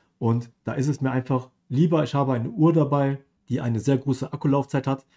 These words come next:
als wie eine Uhr, die halt super schön aussieht, die ich aber jeden Abend an die Steckdose hängen muss. Das, das bringt mir nicht allzu viel.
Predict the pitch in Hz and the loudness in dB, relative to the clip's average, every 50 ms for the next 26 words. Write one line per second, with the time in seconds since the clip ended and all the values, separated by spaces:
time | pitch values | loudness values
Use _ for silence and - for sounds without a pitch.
0 | _ _ _ _ - 110 - - 131 151 - - 117 120 - - 151 143 147 147 | _ _ _ _ -10 -8 -4 -2 0 0 0 0 -2 -4 -2 0 4 4 4 4
1 | 143 143 - _ _ _ _ 127 120 113 120 120 120 - _ - 120 156 185 - | 4 0 -6 _ _ _ _ 0 2 2 2 2 0 -4 _ -6 -4 -2 2 2
2 | 156 - - 196 190 185 - 131 123 - - 156 156 - _ _ _ _ - 127 | 2 4 6 6 6 6 4 0 0 0 0 -2 -2 -4 _ _ _ _ 2 2
3 | 131 131 156 139 123 123 123 135 139 139 156 151 127 120 123 123 - - 131 117 | 2 4 4 2 4 4 4 4 2 2 0 -2 -2 -2 0 -2 -2 -4 -4 -2
4 | 120 120 113 113 110 - 151 147 151 139 120 123 117 104 110 104 101 107 107 104 | -2 -2 -4 -4 -4 -2 -2 0 0 2 0 2 2 0 0 -2 -2 -4 -6 -6
5 | 101 - 120 - - 113 - - 139 156 - 151 120 104 110 123 123 - - 117 | -6 -8 -8 -8 -8 -10 -4 -2 -2 -2 -2 -2 -6 -6 -6 -6 -10 -10 -10 -10
6 | - 110 104 110 | -8 -8 -8 -8